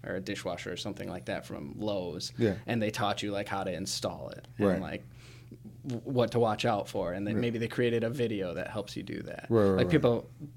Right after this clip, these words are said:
Speaker 1: don't really think of that as, like, creativity or whatever, but, like, if, if I see that there's a video that shows me how to do something and that it was produced by, like, Lowe's or something like
Speaker 2: Right.
Speaker 1: that, you know, that's where I'm gonna go buy the machine that I need
Speaker 2: Yeah.
Speaker 1: to buy,
Speaker 2: Yeah,
Speaker 1: you
Speaker 2: yeah,
Speaker 1: know?
Speaker 2: yeah, right,
Speaker 1: So,
Speaker 2: exactly.
Speaker 1: so a lot of what we do is try to,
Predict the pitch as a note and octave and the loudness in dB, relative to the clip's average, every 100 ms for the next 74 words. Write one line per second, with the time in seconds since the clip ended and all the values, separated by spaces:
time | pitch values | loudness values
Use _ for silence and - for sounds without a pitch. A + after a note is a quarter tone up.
0 | - - - A#2 A2+ A2 B2 A2+ A2+ G#2+ | -20 -6 2 2 4 2 2 4 4 2
1 | G#2+ A2 G#2 - - A#2 A2 B2+ B2 A2 | 2 0 -2 0 2 2 2 2 2 2
2 | G2+ G2+ G2 F#2 G2+ G#2+ G#2+ G2 F2+ - | 0 0 -2 -2 -4 -2 -2 -2 -4 -8
3 | - - B2 A2+ - - - - - B2 | -20 -10 -6 -6 -8 -20 -20 -18 -6 2
4 | C3+ C#3+ C#3 C#3 - C3 B2+ A#2 A2+ A#2 | 8 10 8 6 2 4 4 2 0 -2
5 | A2 - - A2+ A2+ C3 B2 A#2 G#2+ - | -4 -10 -8 -8 -2 2 2 2 2 2
6 | A#2+ A#2 A#2 A#2 G#2+ - A#2 A#2+ G#2 F#2 | 2 2 2 -2 -4 -2 -2 0 -4 -4
7 | F#2 G#2 G2 F#2 F#2+ - A2 A2+ A#2 - | -4 -2 -2 -2 -4 -4 -4 -2 -4 -4
8 | F2+ F#2 F#2 F#2 - A2+ A#2+ A#2+ A2 G2 | -4 -4 -4 -4 -6 0 2 4 2 -2
9 | G#2 - G2+ G#2 E2 F2 G2+ F2 - - | -4 -6 -6 -6 -8 -2 2 2 -2 -10
10 | - - - A2 A#2 C3 C#3+ B2 A#2+ A2+ | -18 -14 -4 2 4 6 8 6 4 2
11 | G2+ G#2+ A2+ F#2+ F#2+ - A#2+ A2 F#2 F#2 | 0 0 -2 -2 -2 0 2 2 0 -2
12 | F2 D2+ - - - A2 G2 F#2 F#2+ F2+ | -2 -2 -4 -8 -4 2 4 6 4 2
13 | D#2 F2 G2 F2+ F#2 F#2+ D3+ B2+ A#2+ - | 0 2 2 2 2 8 10 10 8 6
14 | D3+ D3+ D3+ C3+ A2 A#2 A2+ A2 - A#2 | 10 12 12 12 8 4 2 0 2 2
15 | G#2+ G2+ | 2 0